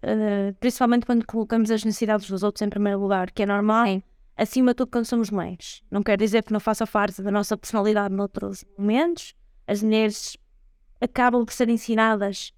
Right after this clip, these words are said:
Speaker 1: que é assim, que nós é que devemos tomar conta da casa, que nós é que devemos tomar conta da família, que nós é que temos que ser as primeiras a ir às compras e a, a dar suporte à nossa família, além de termos que trabalhar, não é?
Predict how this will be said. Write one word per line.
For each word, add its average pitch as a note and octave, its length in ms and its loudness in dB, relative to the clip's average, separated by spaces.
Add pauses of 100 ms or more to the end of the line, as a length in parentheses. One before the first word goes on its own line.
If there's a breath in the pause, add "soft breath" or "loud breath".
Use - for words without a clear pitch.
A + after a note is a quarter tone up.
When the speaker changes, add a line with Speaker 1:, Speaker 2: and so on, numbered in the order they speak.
(200)
Speaker 1:
que B3+ 200 0
é G#3+ 100 2
assim, A3+ 460 0 (800)
que G#3+ 60 0
nós G#3+ 240 4
é G#3+ 60 0
que - 100 -10
devemos G#3 180 0
tomar G#3+ 160 0
conta G3+ 240 -4
da G#3 100 2
casa, G3+ 400 0
que - 80 -12
nós G3+ 220 4
é G#3 60 0
que F#3+ 80 -4
devemos G#3 180 0
tomar A3+ 160 0
conta G#3 240 -4
da G#3 80 -2
família, G#3 720 0 (380)
que - 80 -4
nós A3 220 4
é A3+ 80 0
que - 40 -20
temos A3+ 260 0
que - 100 -16
ser A#3 100 -2
as G3+ 160 -6
primeiras G#3+ 460 2
a A3+ 40 4
ir G#3 80 2
às G#3 200 -2
compras G#3 680 -4 (320)
e G#3+ 160 0
a, G3 100 2
a G#3 360 -2
dar A3 180 2
suporte G#3+ 340 -2
à - 20 2
nossa G#3 260 0
família, G#3+ 500 0
além G3+ 280 2
de F3+ 100 -6
termos G3+ 260 -2
que - 60 -18
trabalhar, F#3 500 -2
não A#3+ 140 0
é? A3+ 140 -2